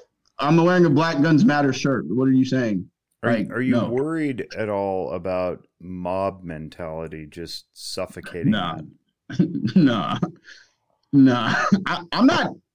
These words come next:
Speaker 1: as wild as Portland looks, I'm not, like, one, I contribute this to being a Christian. Two, I contribute this to my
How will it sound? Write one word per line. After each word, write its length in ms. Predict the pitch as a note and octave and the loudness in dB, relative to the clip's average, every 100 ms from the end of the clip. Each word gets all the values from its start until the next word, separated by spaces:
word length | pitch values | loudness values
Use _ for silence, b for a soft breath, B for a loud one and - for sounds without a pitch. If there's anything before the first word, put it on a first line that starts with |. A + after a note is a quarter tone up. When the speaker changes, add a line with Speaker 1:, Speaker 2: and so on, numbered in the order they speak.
| _ _ _ _ _ - | _ _ _ _ _ -2
Speaker 1:
as 220 | G3 D#3 | 2 4
wild 320 | C#3+ D4+ G4+ | 4 4 2
as 80 | E4+ | 0
Portland 480 | - A3 F#3+ D#3 B2+ | 2 2 4 4 4
looks, 340 | F#3 F#3+ - - _ _ - | 0 -2 -8 -14 _ _ -2
I'm 100 | F3 | 2
not, 240 | B3+ - - D#3+ | 2 -2 -6 -2
like, 280 | E3 D3+ - _ _ _ _ _ _ _ _ _ | 0 -2 -6 _ _ _ _ _ _ _ _ _
one, 560 | C#3 E3 G#3+ A3+ G#3+ - | 2 4 4 4 2 0
I 100 | D3 | -4
contribute 600 | D3+ D#3 - F#3 F3+ D#3+ | 0 0 2 2 4 4
this 240 | F3 E3+ - | 2 0 -2
to 120 | D#3+ | 0
being 240 | C#3+ D3+ | 2 2
a 40 | B2 | 0
Christian. 540 | - E3 D#3+ E3 D3 | -2 -2 0 2 0
Two, 340 | - D#3+ D#3+ D#3+ | 2 2 2 2
I 100 | - | 0
contribute 380 | C3+ C#3+ C#3 C#3 | -2 2 2 4
this 220 | C#3 - | 2 0
to 380 | C3+ B2+ A#2 G2+ - - | 0 2 2 -2 -4 -8
my 220 | A2 | -6